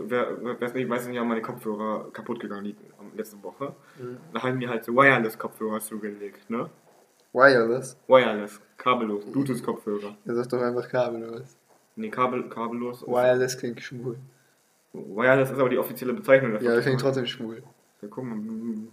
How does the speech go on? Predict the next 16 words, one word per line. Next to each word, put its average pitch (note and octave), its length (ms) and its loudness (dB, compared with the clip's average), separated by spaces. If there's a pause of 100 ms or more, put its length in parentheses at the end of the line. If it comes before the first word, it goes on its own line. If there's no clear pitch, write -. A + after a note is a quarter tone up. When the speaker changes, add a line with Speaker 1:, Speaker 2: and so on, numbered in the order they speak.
Speaker 1:
ja. A2+ 300 -6
Speaker 2:
Äh, C3 260 2
Speaker 1:
Ja. C#3+ 120 6
Speaker 2:
<laughs> D3 1300 10
ja. A#2+ 500 4
Speaker 1:
Ja, C3 140 12
nicht, C#3 120 4
wenn D#3 100 8
ich D3 60 4
nur C#3+ 120 4
Homo C#3+ 240 6
sage, B2 220 0
nur B2 120 -2
Homo, A2+ 300 0
okay. B2 260 2 (300)
Speaker 2:
Okay, A#2 240 -4